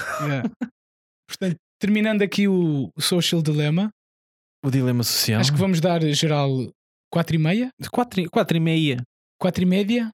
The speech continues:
Speaker 2: Quatro e meia.
Speaker 1: Ou, ou quatro, vamos dar quatro. Vamos dar quatro.
Speaker 2: Não, quatro e meia, então.
Speaker 1: Quatro e meia?
Speaker 2: Eu dou quatro, dá cinco.
Speaker 1: Estou aqui on the fence, mas já, vamos
Speaker 2: Vai,
Speaker 1: quatro e meia?
Speaker 2: vai um, um meio acima e meio abaixo.
Speaker 1: Quatro e meia.
Speaker 2: Encontramos-nos no
Speaker 1: Sim,
Speaker 2: meio.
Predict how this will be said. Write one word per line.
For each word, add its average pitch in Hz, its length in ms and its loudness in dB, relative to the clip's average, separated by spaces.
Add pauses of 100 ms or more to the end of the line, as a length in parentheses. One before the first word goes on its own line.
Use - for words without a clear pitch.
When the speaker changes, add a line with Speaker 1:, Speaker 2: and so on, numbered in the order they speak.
(120)
Speaker 2:
Quatro 156 260 -2
e 135 40 2
meia. 131 80 2
Speaker 1:
Ou, 127 40 2
ou 127 140 0
quatro, 113 200 0
vamos 180 140 0
dar 151 140 -2
quatro. - 280 -6 (480)
Vamos 147 80 -6
dar 147 80 -2
quatro. 135 280 -6
Speaker 2:
Não, 139 180 2
quatro 117 240 -4
e 117 40 0
meia, 139 180 0
então. 143 360 -4
Speaker 1:
Quatro 151 220 0
e 135 40 4
meia? 147 80 4
Speaker 2:
Eu 147 40 6
dou 156 80 0
quatro, 160 180 0 (200)
dá 135 140 2
cinco. 196 360 -2 (200)
Speaker 1:
Estou 220 140 -4
aqui 208 180 -2
on 190 120 0
the 170 80 0
fence, 175 400 -4 (140)
mas 160 180 0
já, 143 240 -2 (100)
vamos 151 140 2
Speaker 2:
Vai, 165 140 4
Speaker 1:
quatro 170 100 4
e - 40 4
meia? 151 140 2
Speaker 2:
vai 175 300 2
um, 147 320 -2 (100)
um 175 220 -2
meio 180 260 2
acima 190 260 -2
e 190 60 0
meio 190 220 2
abaixo. 190 360 0
Speaker 1:
Quatro 190 160 0
e 151 40 4
meia. 165 40 4
Speaker 2:
Encontramos-nos 160 560 2
no 160 100 2
Speaker 1:
Sim, 170 120 2
Speaker 2:
meio. 170 60 4